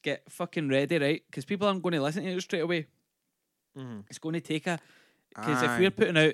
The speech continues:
Speaker 1: the, basically our plan, at, at the moment, the plan is two a week.
Speaker 2: Mm-hmm.
Speaker 1: We've recorded enough to do that,
Speaker 2: Aye, for
Speaker 1: eh,
Speaker 2: sure.
Speaker 1: so far, and we, know what I mean? So, two a week,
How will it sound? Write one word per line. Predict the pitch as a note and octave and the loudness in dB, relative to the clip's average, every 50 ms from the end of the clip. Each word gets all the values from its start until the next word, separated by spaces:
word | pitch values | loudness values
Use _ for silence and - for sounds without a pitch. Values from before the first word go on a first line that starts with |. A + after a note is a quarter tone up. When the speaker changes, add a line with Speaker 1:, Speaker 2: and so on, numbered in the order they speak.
| - - | 2 -2
Speaker 1:
the, | D#3 C#3+ | -2 2
basically | C#3 F#3+ G#3 G3 G#3 G3 G3 F3 F3 | 4 4 4 4 2 0 0 0 0
our | - E3+ F3 | 2 0 0
plan, | - - - F3+ F3 E3+ E3 D#3 C#3+ _ _ _ _ _ - - | 0 2 2 2 2 2 2 0 -4 _ _ _ _ _ -4 0
at, | G#3+ A#3 - - - - | 2 2 2 0 -2 0
at | A3 A#3 A3 | 0 2 2
the | G#3 F#3 | 0 0
moment, | D#3+ D3+ D#3 E3 E3+ - - | 0 0 0 0 -2 -4 -6
the | C#3+ | -6
plan | - - D#3+ D3+ D3 C#3+ C3+ | -4 -2 0 0 0 0 0
is | B2+ C3 B2+ A#2 - - _ _ - | 0 0 -2 -4 -6 -12 _ _ -4
two | - F#3+ F3 | 0 2 2
a | D3+ C3 | 2 2
week. | B2+ B2+ - _ - - - _ _ _ _ _ _ _ _ _ _ _ _ _ _ _ _ _ _ _ - | 0 -2 -4 _ -16 -20 -20 _ _ _ _ _ _ _ _ _ _ _ _ _ _ _ _ _ _ _ -20
Speaker 2:
Mm-hmm. | C3+ B2+ A#2+ C3+ | -16 -8 -2 2
Speaker 1:
We've | E3+ F#3 F#3+ F#3 | 4 4 4 2
recorded | F#3+ - - C#3 C#3 D3 D#3 E3 D#3 | 0 2 4 4 4 4 2 0 0
enough | D#3 D3+ C#3+ C3 - | 0 0 -2 -2 -4
to | - A#2 | -4 -2
do | B2+ B2+ B2 | 0 2 2
that, | C3 C#3 C#3 - - _ _ _ _ _ _ _ - | 2 2 0 -2 -4 _ _ _ _ _ _ _ 0
Speaker 2:
Aye, | C#3 C3 B2 B2 A#2+ A#2+ | 2 4 4 4 2 2
for | B2 A#2 | 0 -2
Speaker 1:
eh, | A#2 | -4
Speaker 2:
sure. | - - A#2 A#2+ | -4 -4 -4 -2
Speaker 1:
so | - C3+ | -2 -2
far, | B2 - C3+ B2 B2+ B2+ B2+ - - - | -2 0 0 2 2 2 0 -2 -4 -6
and | B2+ C3 C3 C3 | -6 -4 -4 -2
we, | C3 C3+ C3+ - _ _ - - | 0 0 -2 -2 _ _ -14 -6
know | B2+ D3 C#3+ | -2 -2 -2
what | B2+ | 0
I | |
mean? | B2+ C3+ C3+ C3+ C3+ _ _ _ _ - | 0 0 -2 -2 -4 _ _ _ _ -10
So, | - - F#3+ E3+ C#3+ A#2+ - _ _ _ _ _ _ _ _ _ _ _ | -4 2 4 4 4 2 0 _ _ _ _ _ _ _ _ _ _ _
two | - - G#3 G#3+ | 0 2 4 4
a | G3 | 4
week, | D#3+ D3+ E3 D#3 _ - - - - | 4 2 0 -2 _ -16 -20 -20 -20